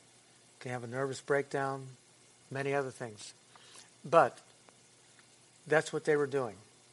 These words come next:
Now, if you'll notice, with the two, um, dotted I's,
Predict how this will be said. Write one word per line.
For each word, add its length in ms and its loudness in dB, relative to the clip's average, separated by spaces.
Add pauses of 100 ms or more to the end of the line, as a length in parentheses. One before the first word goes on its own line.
(1300)
Now, 160 6
if 140 -4
you'll 100 -2
notice, 540 4 (560)
with 460 0 (240)
the 80 -14 (100)
two, 420 0 (320)
um, 300 6 (720)
dotted 340 6
I's, 460 6